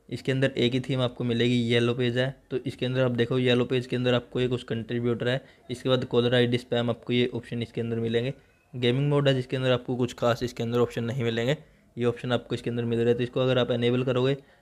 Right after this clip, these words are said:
तो आप यहाँ पे गेम ड्राइवर, परफॉर्मेंस ट्यूनिंग, इसके बाद लेवल, तो ये आपको ऑप्शन मिल जाते हैं, इनको यूज़ कर सकते हो। इसके बाद गेस्चर डिसेबल कर सकते हो, हार्डवेयर की इसको डिसेबल कर सकते हो, तो ये आपको मिल जाता है। यहाँ पे रिकॉर्डिंग की बात करें तो आप देखो रिकॉर्डिंग तो हम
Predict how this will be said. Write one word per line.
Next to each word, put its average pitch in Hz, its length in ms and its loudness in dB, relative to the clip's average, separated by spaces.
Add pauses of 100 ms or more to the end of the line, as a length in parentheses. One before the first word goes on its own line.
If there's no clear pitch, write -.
(120)
तो 127 80 -2
आप 123 80 -2
यहाँ 127 140 2
पे 135 100 2
गेम 123 260 2
ड्राइवर, 120 340 4
परफॉर्मेंस 120 540 -2
ट्यूनिंग, 120 300 -2
इसके 120 200 -6
बाद 120 160 0
लेवल, 120 360 2 (580)
तो 131 60 -2
ये 135 80 4
आपको 139 260 2
ऑप्शन 135 180 -4
मिल 131 160 0
जाते 123 220 4
हैं, 123 60 0
इनको 123 180 -2
यूज़ 120 220 0
कर 120 100 -2
सकते 117 260 -4
हो। 123 60 0
इसके 120 160 -6
बाद 120 200 -2 (520)
गेस्चर 120 320 -2
डिसेबल 120 360 -2
कर 120 120 -2
सकते 123 260 -6
हो, 127 80 0
हार्डवेयर 120 360 0
की 120 160 -6
इसको 120 220 -6
डिसेबल 117 360 -4
कर 117 120 -4
सकते 120 260 -8
हो, 147 60 -2
तो - 100 -12 (760)
ये 143 80 4
आपको 151 220 -2
मिल 151 120 0
जाता 135 200 2
है। 135 60 2
यहाँ 135 140 0
पे 139 100 0
रिकॉर्डिंग 127 340 0
की 135 60 0
बात 127 220 -2
करें 123 180 -4
तो 123 120 0
आप 117 80 0
देखो 117 260 -4
रिकॉर्डिंग 120 400 -4
तो 123 100 -6
हम 120 260 -6